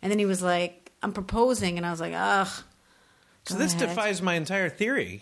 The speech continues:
Speaker 2: You're saying you didn't
Speaker 1: No, we
Speaker 2: like each
Speaker 1: did.
Speaker 2: other. You
Speaker 1: We
Speaker 2: hated
Speaker 1: didn't.
Speaker 2: each other at first?
Speaker 1: No, uh, we hated each other, actually. But he was a jerk. But that's why I kept
Speaker 2: That
Speaker 1: on
Speaker 2: might
Speaker 1: going.
Speaker 2: be one of the reasons.
Speaker 1: <laughs>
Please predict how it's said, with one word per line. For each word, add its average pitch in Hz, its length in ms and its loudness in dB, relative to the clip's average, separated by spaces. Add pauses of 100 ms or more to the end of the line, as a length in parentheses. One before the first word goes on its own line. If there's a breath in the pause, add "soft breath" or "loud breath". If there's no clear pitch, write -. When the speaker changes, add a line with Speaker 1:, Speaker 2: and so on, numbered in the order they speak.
Speaker 2:
You're 151 220 -2
saying 196 260 0
you 185 60 2
didn't 185 120 2
Speaker 1:
No, 151 60 2
we 170 60 2
Speaker 2:
like 185 160 0
each 233 100 2
Speaker 1:
did. 214 80 2
Speaker 2:
other. 180 280 2
You 165 220 -2
Speaker 1:
We 226 100 2
Speaker 2:
hated 185 120 2
Speaker 1:
didn't. 240 180 0
Speaker 2:
each 180 80 -6
other 180 220 2
at 147 80 -4
first? 214 380 -4
Speaker 1:
No, 254 320 0
uh, 180 80 0
we 202 180 -2
hated 226 280 -2
each 190 160 -6
other, 165 300 -4 (200)
actually. 175 400 -4
But 240 160 -4
he 294 60 2
was 269 120 0
a 220 60 -2
jerk. 165 340 -2 (600)
But 202 180 0
that's 202 160 -8
why 185 80 -2
I 190 60 0
kept 185 160 -4
Speaker 2:
That 165 120 2
Speaker 1:
on 165 40 0
Speaker 2:
might 160 120 0
Speaker 1:
going. 220 180 0
Speaker 2:
be 202 40 0
one 190 80 0
of 143 60 0
the 131 80 0
reasons. 127 400 0
Speaker 1:
<laughs> 135 60 -2